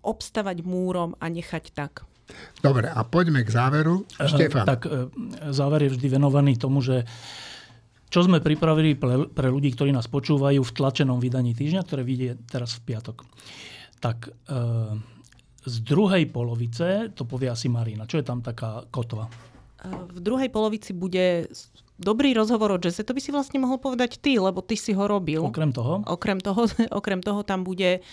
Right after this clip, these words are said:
Speaker 1: Fú, bude tam parádna esej Tomáša o politike a mieste človeka v prírode,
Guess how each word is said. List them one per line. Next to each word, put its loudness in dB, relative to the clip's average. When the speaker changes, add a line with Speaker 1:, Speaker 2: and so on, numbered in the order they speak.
Speaker 1:
Fú, 2
bude 2
tam 2
parádna 2
esej -4
Tomáša -2
o -10
politike -4
a -4
mieste 0
človeka -4
v -12
prírode, 2